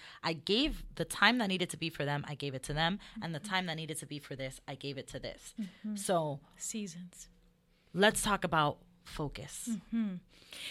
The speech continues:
Speaker 2: You know, one of my mentor friends in my head is Craig Rochelle.
Speaker 1: Mm-hmm.
Speaker 2: Love him. Um, Life Church, just like you honor Stephen. And he's taught me at a very, in my thirties, about laser focus.
Speaker 1: Hmm.
Speaker 2: You know, 'cause you, you mentioned a few things right now, and I,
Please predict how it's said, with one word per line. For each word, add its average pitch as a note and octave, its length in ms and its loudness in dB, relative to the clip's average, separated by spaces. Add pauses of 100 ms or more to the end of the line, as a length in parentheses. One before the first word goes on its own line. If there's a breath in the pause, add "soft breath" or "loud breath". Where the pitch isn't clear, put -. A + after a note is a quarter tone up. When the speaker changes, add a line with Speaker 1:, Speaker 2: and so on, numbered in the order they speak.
(160 loud breath)
Speaker 2:
You A#3+ 100 6
know, A3 100 6
one A3 180 6
of A#3 80 6
my A3 360 6 (560)
mentor G#3 480 6
friends F#3+ 380 2
in F3+ 100 2
my F#3 160 2
head F3+ 240 0
is F3 140 0
Craig E3+ 240 -2
Rochelle. F3 480 2 (180)
Speaker 1:
Mm-hmm. F#3 240 0
Speaker 2:
Love G3 240 2
him. F#3+ 360 0 (120)
Um, F3 180 -4
Life F3+ 200 0
Church, F#3 380 0
just G3 140 -2
like E3+ 160 -4
you F3 260 -2
honor F3+ 280 0
Stephen. F3 400 -2 (540 loud breath)
And G3+ 140 0
he's - 360 10
taught - 280 4
me F#3 380 0
at G3 140 0
a F#3+ 60 2
very, G3 720 0
in G#3+ 100 2
my F#3+ 140 6
thirties, A3 480 6
about F#3+ 260 0
laser A3+ 420 10
focus. - 600 -4 (220 soft breath)
Speaker 1:
Hmm. G3+ 160 -2
Speaker 2:
You G#3+ 80 4
know, G#3 60 2
'cause G3 140 -2
you, G3+ 140 -2
you A#3+ 100 8
mentioned C4 300 12
a G3+ 40 6
few G#3+ 140 2
things A3 240 4
right G3+ 80 2
now, F#3 160 4
and F#3 140 0
I, F#3 80 2